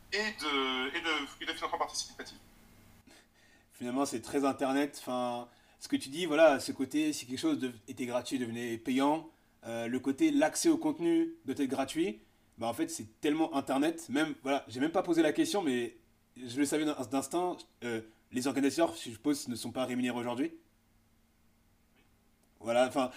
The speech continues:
Speaker 2: c'est tellement typiquement internet, euh, voilà, je me suis dit, purée, c'est, c'est incroyable, c'est vraiment numérique, je trouve ce côté, euh, on fait, c'est la passion, on se réunit ensemble, et puis on, on verra bien, finalement. Je trouve ça plutôt cool. D'accord, donc, parce que moi, quand j'ai vu Virtual Livre, je me suis dit, bah,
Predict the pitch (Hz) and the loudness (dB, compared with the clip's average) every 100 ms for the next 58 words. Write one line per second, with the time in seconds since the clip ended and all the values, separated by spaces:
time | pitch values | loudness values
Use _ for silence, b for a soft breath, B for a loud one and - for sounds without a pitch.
0 | B B - - 147 139 139 135 170 185 | B B -14 -2 4 6 6 4 2 2
1 | 185 180 160 165 170 147 156 139 147 156 | 0 0 0 2 2 0 -2 0 2 2
2 | 143 123 120 123 135 120 107 110 131 143 | 2 0 0 2 2 0 -4 -10 -6 -6
3 | 139 139 - 104 95 120 135 110 104 123 | -2 -4 -4 -8 -8 -6 -4 -4 -6 -4
4 | 143 151 143 139 131 - 113 - 120 143 | -2 0 2 2 0 -4 -10 -8 -2 0
5 | 123 110 b b b b 131 - 139 143 | 0 -2 b b b b -6 0 4 4
6 | 147 147 127 135 135 - 147 151 139 135 | 4 2 0 0 -4 0 2 2 0 -2
7 | - 135 131 127 151 147 131 135 131 - | -2 0 0 -2 -2 0 0 0 -2 -6
8 | 127 139 131 143 139 180 180 147 135 143 | -4 0 4 6 6 4 2 0 0 0
9 | 170 B B B - 135 135 175 170 208 | -2 B B B -8 -6 0 2 4 2
10 | 175 - B B B 110 165 170 143 135 | 0 -8 B B B 4 4 4 2 2
11 | 135 - _ _ _ _ _ 131 - 135 | 0 -6 _ _ _ _ _ -10 -2 0
12 | 170 151 131 135 131 139 185 139 - 160 | 2 0 0 0 0 0 0 0 -6 -2
13 | 131 120 - | 2 2 2